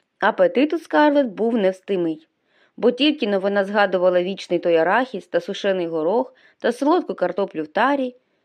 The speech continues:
як зразу ж ладна була з новою силою накидатись на креольські потрави. "Ти їси, наче востаннє в житті", зауважив їй якось Ред.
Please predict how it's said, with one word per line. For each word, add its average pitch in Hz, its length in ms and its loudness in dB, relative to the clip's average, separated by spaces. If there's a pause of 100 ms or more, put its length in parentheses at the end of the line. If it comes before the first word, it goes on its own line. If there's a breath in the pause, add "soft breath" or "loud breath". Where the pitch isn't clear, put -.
(140)
як 254 340 0
зразу 285 460 4
ж 254 80 -2
ладна 254 420 2
була 220 280 2
з 196 80 -10
новою 311 420 2
силою 196 560 0
накидатись 202 720 -2 (260 soft breath)
на 320 160 6
креольські 196 580 0
потрави. 160 600 -6 (1500)
"Ти 247 80 0
їси, 277 600 2
наче 262 320 2
востаннє 214 560 -2
в 226 40 -4
житті", 165 540 -4 (180)
зауважив 185 720 0
їй 190 180 -4
якось 165 400 -4
Ред. 151 280 -10